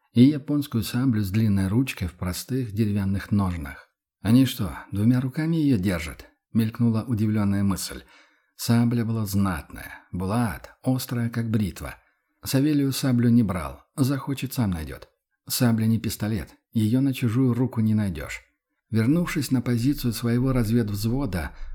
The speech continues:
он нашел напарника и еще восемь человек, устало сидящих на дне полуразрушенного окопа.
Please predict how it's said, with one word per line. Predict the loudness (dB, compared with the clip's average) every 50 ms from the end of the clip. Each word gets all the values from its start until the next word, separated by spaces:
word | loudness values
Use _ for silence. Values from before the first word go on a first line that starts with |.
| 0 4
он | 6 6
нашел | 6 6 4 2 2
напарника | 2 2 2 0 -2 -2 0 2 2 2 2 2 0 -2 -2 -4 -8 -8 0 4
и | 4
еще | 4 4 4 2 0 0 2
восемь | 2 0 0 0 0 -2
человек, | -2 -2 -2 -2 0 0 0 0 -2 -4 -8 -8
устало | -8 -8 -6 -6 -4 -4 -2 -2 -2
сидящих | -2 -2 -2 -2 0 0 0 0 -2 -4 -4 -2 0
на | 0 0 0 -2
дне | -2 0 4 6 6 6 4
полуразрушенного | 2 0 0 0 2 2 2 2 0 0 0 -2 -2 -2 -2 -2 0 0 -2 -2 -4
окопа. | -6 -6 -8 -8 -8 -8 -10 -12